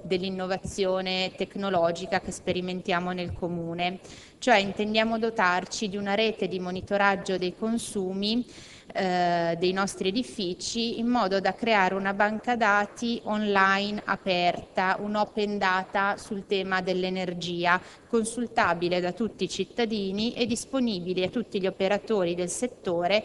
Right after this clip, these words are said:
interessati a proporre analisi e, o interventi, ehm, sul tema dell'efficientamento energetico. Naturalmente, essendo una banca dati aperta, è aperta sia alla,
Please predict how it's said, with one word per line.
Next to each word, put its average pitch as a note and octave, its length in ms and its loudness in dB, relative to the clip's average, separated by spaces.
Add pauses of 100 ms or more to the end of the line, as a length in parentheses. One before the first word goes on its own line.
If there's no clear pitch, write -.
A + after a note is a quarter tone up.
(220)
interessati A#3 760 2
a F3+ 40 0
proporre G3+ 520 0
analisi F#3 760 0
e, F#3+ 300 -4
o G3+ 260 -2
interventi, F3+ 1080 -4
ehm, E3+ 500 -4
sul F3 460 -6
tema F3+ 280 0
dell'efficientamento F#3 1040 -4
energetico. - 840 -8 (480)
Naturalmente, A3 680 -2
essendo F#3 360 -4
una F3+ 120 -4
banca E3+ 340 -4
dati F3 280 0
aperta, F#3+ 540 2
è G3+ 40 2
aperta F3+ 420 -2
sia F#3 440 -2
alla, E3+ 640 -4